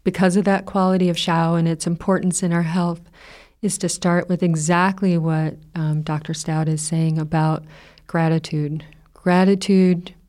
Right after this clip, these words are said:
for the gift of life. Gratitude for our parents,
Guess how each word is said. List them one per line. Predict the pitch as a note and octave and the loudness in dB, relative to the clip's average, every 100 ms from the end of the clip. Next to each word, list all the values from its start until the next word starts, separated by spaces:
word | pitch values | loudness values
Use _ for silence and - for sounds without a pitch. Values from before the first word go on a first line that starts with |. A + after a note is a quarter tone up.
| - | -4
for | F3+ | -2
the | E3 | 0
gift | D3+ E3 - | 0 -2 -2
of | E3 | -4
life. | D#3 D#3 D3+ - - - - - - - - - _ _ | 0 0 0 -4 -18 -20 -20 -20 -20 -20 -20 -20 _ _
Gratitude | - F3+ E3+ F3 - F3+ E3+ | 0 2 4 2 2 0 2
for | F3 | 2
our | E3 | 2
parents, | D#3+ E3 D#3+ D#3+ D#3 - | 0 0 2 0 -2 -6